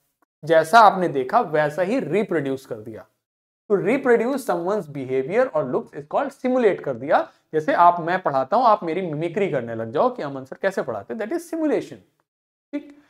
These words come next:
to, और दूसरा create a representation or model of, उसे भी सिमुलेट कहते हैं। Make pretense of मतलब वैसा आप बिहेव कर रहे हो, वो भी हो गया। तो सिनोनिम हो जाएगा आपका अज्यूम करना, कॉपी करना, फेन करना, इमिटेट करना, मॉडल, शैम, काउंटरफीट, डिसेंबल, फेक।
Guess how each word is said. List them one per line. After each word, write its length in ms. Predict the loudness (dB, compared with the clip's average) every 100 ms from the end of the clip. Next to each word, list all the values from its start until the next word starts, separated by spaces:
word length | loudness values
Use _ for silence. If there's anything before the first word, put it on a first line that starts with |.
| _ _ _ -6
to, 260 | -6 -6 0
और 180 | 2 2
दूसरा 300 | -2 -2 -2
create 340 | -2 -4 0
a 60 | 0
representation 680 | 0 -2 -4 -2 -2 -4 -2
or 120 | -2
model 340 | 0 2 4
of, 160 | 6 6
उसे 280 | 2 -4 -4
भी 80 | -4
सिमुलेट 440 | -4 -4 -4 -4
कहते 260 | -10 -12 -16
हैं। 340 | -18 -20 _ _
Make 340 | -4 -2 -4 -8
pretense 460 | -6 -2 -2 0 2
of 220 | 2 0
मतलब 220 | -4 0
वैसा 300 | 2 4 4
आप 80 | 4
बिहेव 340 | 2 -2 0
कर 120 | -2 -4
रहे 220 | -2 -2
हो, 60 |
वो 80 | -2
भी 100 | 0
हो 120 | -2
गया। 200 | -2 -4 -6 _ _ -18
तो 60 |
सिनोनिम 360 | -6 -4 -2 -2
हो 100 | -2
जाएगा 280 | 0 2 2
आपका 440 | 2 -2 -2 -4
अज्यूम 520 | -2 -2 -2 -2 -2
करना, 380 | 0 0 0 -2
कॉपी 440 | -2 -2 -4 -2 -2
करना, 380 | -2 -2 -4
फेन 380 | -4 -4 -4 -4
करना, 420 | -4 -4 -4 -6 -6
इमिटेट 500 | -8 -2 -2 -2 -4
करना, 300 | -4 -4 -4
मॉडल, 460 | -4 -4 -2 -4
शैम, 380 | -4 -6 -6 -6
काउंटरफीट, 580 | -8 -8 -8 -6 -8 -8
डिसेंबल, 420 | -10 -10 -8 -10
फेक। 340 | -10 -18 -20